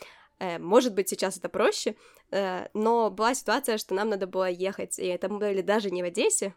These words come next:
хотя, может быть, тут, наоборот, хуже скажу, потому что мы были в Киеве, э, и нам надо было идти, уехать от одного вокзала к другому вокзалу, и наш водитель, э, который нас вёз,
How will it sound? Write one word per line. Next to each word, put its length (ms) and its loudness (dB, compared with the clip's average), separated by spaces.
хотя, 240 -6
может 200 0
быть, 140 -10
тут, 80 -14
наоборот, 340 -2
хуже 220 -2
скажу, 280 -4
потому 180 0
что 140 -2
мы 80 2
были 120 -2
в 80 -10
Киеве, 360 4
э, 220 4
и 100 0
нам 140 4
надо 160 0
было 240 2
идти, 460 -2
уехать 400 0
от 100 -8
одного 280 0
вокзала 400 0
к 80 -4
другому 400 0
вокзалу, 460 0
и 260 0
наш 260 -2
водитель, 600 -4
э, 320 -2
который 320 -4
нас 200 -4
вёз, 260 0